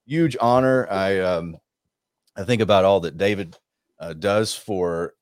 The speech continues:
uh, the truth and, uh, for liberty and, uh, you know, fighting back against, I mean, just the forces of darkness, folks. I mean,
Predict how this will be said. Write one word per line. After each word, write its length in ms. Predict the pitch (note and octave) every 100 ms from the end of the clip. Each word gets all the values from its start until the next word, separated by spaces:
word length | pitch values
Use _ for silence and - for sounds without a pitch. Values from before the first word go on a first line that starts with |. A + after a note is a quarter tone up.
| _ -
uh, 200 | E2 D#2
the 120 | D#2
truth 640 | - - C#3 C#3 C#3+ - -
and, 420 | E2 D#2+ D#2+ D#2 -
uh, 200 | D#2 C#2 - _
for 160 | D#2
liberty 760 | E2 A#2+ C3 C3+ B2 A2+ A2 A2 _ _ _ _
and, 360 | - E2+ E2 D2+
uh, 180 | C2+ C2+ - -
you 100 | E2
know, 80 |
fighting 420 | - G#2+ A2+ G#2+ F#2+
back 300 | G#2 G#2 E2+
against, 480 | D#2 E2+ - - -
I 20 |
mean, 160 | C2 D#2+
just 240 | G#2+ G2
the 80 | F2+
forces 460 | - D#3 E3+ - F2
of 160 | D2
darkness, 420 | G#2 A#2+ E2 D#2+ -
folks. 320 | F#2 G#2 -
I 60 |
mean, 100 | G2+